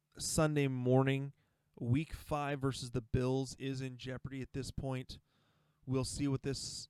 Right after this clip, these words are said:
has to do, you know, how this is going to affect the rest of the league. Um, I mean, I know that I was hurting this week because of every-, because of covid. Um, when I have a league, a, a single quarterback league,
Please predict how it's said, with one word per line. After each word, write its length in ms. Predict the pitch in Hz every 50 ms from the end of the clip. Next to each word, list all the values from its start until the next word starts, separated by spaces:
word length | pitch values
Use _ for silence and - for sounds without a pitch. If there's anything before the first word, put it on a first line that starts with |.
| _ _ -
has 400 | 135 131 135 139 139 127 - - -
to 120 | - 139
do, 140 | 127 127 - -
you 160 | 139 135 127
know, 280 | 127 127 135 - - - -
how 220 | - - 156 147 147
this 160 | 151 131 131
is 80 | 139 135
going 200 | 139 139 139 131
to 80 | 131 123
affect 380 | 120 - - 139 135 - _
the 60 | -
rest 300 | 131 127 131 123 - -
of 20 | 131
the 80 | 123
league. 400 | 123 120 127 127 127 127 123 - - _ _ _ _ _ _ _ _ _ _ _ _ _ _ _ _ _ _ _ _ _ _ _ _ _ _ _ _ _ _ _
Um, 500 | - 127 131 123 120 120 120 117 117 123 - 131
I 80 | 139
mean, 120 | 147 160 - _ 143 139 143
I 80 | 151 170
know 160 | 185 196 190
that 120 | 151 156 - -
I 220 | - 135 139 160 180
was 200 | 180 151 131 -
hurting 300 | - 139 147 - 143 131
this 220 | 127 120 - -
week 240 | 123 123 113 - -
because 500 | 131 131 - - - 143 143 143 131 135
of 140 | 131 123 -
every-, 240 | 131 127 127 131 - - - 156
because 380 | 139 151 151 - 151 156 143 139
of 100 | 139 -
covid. 360 | - - 131 123 - - - - - - - _ _ _ _ _ _ _ _ _ -
Um, 580 | - 123 113 113 113 110 110 110 110 107 107 - _ _ _ _ _ _ _ _ - - _
when 520 | - - 131 131 131 131 131 131 127 131 - - -
I 120 | 135 135
have 200 | 139 147 147 139
a 40 | 139
league, 560 | 135 131 135 135 135 135 135 135 135 131 131 - -
a, 80 | 131 127 127 131 - -
a 80 | 131
single 400 | 117 - - 180 190 196 202 190
quarterback 480 | - - 185 180 160 151 151 143 135 -
league, 320 | 139 127 120 117 113 -